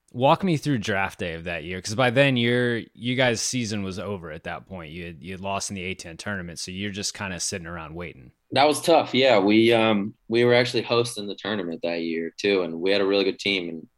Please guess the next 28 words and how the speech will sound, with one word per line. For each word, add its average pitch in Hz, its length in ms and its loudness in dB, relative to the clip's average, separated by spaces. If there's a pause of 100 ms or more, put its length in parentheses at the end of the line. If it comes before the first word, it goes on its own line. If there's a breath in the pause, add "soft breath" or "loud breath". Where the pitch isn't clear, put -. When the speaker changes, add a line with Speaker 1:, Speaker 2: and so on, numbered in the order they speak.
(120)
Speaker 2:
we, 104 200 4
and, 104 460 0
you 101 80 -2
know, 95 240 -2
to - 80 -6
be 98 140 -2
honest, 101 280 0
we 95 80 0
probably 101 300 2
had 101 160 0
the 92 60 -8
best 95 280 -2
team 90 360 -6 (240)
in 95 80 -4
the 90 80 -4
league, 95 340 2
and, 87 220 -4 (240)
you 107 100 0
know, 104 100 4
we, 101 360 2 (400)
we 107 160 0
gave 104 260 4
it 98 100 2
up 107 240 2
in 101 80 -2
the 95 60 -4
championship. 95 640 -2
We, 92 420 0